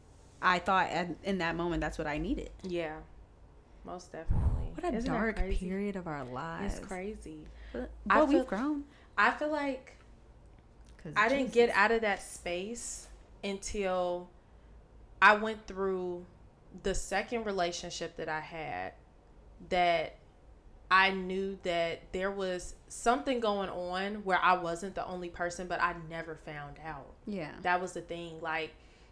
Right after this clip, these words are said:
Speaker 2: it was almost like I didn't wanna know.
Speaker 1: Yeah.
Speaker 2: 'Cause I, I didn't wanna go through the phone. I didn't wanna see what it was. But it's like,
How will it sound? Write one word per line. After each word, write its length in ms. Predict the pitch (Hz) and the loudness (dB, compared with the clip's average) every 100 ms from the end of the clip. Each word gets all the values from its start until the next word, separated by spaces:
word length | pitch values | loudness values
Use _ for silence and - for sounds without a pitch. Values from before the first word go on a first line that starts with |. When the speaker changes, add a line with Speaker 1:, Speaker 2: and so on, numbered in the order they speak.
| - | -4
Speaker 2:
it 100 | 226 | 4
was 140 | 233 233 | 4 4
almost 340 | 196 196 190 | 0 0 -4
like 160 | 180 - | -4 -2
I 100 | 175 | -4
didn't 400 | 165 175 170 165 | -4 -6 -6 -10
wanna 220 | 165 170 | -10 -10
know. 320 | 156 151 - - - | -8 -8 -10 -12 -10
Speaker 1:
Yeah. 280 | 208 160 - - - | -6 -6 -10 -16 -6
Speaker 2:
'Cause 200 | - 202 | 0 2
I, 220 | 185 185 185 | 4 4 2
I 100 | 180 | -2
didn't 320 | 175 180 208 208 | -2 -2 -4 -4
wanna 160 | 202 | -4
go 200 | 190 180 | -2 -2
through 160 | 190 190 | -4 -8
the 80 | 196 | -6
phone. 500 | 175 160 160 160 175 - | -4 -4 -4 -10 -14 -6
I 120 | - 175 | 0 0
didn't 400 | 170 185 202 196 | 0 -2 -2 -2
wanna 260 | 190 185 | -2 -2
see 540 | 170 - - 240 214 185 | -4 -6 -4 -4 -4 -4
what 220 | 175 180 | 0 2
it 160 | 170 | 0
was. 320 | 170 170 196 190 | -2 0 0 -2
But 160 | 175 | -4
it's 120 | 233 233 | -4 0
like, 240 | 214 - | 0 -2